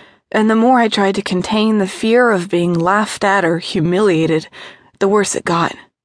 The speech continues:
"So you came in here?" Pretend Gandhi asks before they walk me back into the den.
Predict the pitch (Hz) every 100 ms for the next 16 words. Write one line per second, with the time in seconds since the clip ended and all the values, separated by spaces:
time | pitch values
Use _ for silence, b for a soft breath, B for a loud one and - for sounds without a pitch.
0 | _ _ _ _ _ _ _ _ _ _
1 | - - 175 175 190 165 170 - 180 160
2 | 160 156 165 - 214 127 - - _ _
3 | _ _ - - 208 202 180 170 185 180
4 | 170 156 165 175 - - 196 208 190 190
5 | 185 - 190 175 170 180 175 160 175 170
6 | 156 175